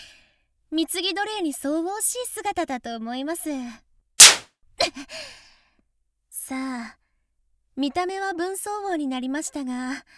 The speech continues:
まだ姿勢がよろしくないですね。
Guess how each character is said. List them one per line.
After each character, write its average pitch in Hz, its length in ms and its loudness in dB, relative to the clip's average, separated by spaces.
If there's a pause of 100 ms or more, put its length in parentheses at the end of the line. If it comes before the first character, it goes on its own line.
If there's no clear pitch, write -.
(760)
ま 233 200 2
だ 254 160 -2
姿 - 320 -4
勢 233 240 -2
が 277 160 0
よ 277 160 0
ろ 302 120 0
し - 100 0
く 302 120 -4
な 214 200 -4
い 311 60 -6
で 330 100 -2
す - 160 -4
ね。 240 600 -8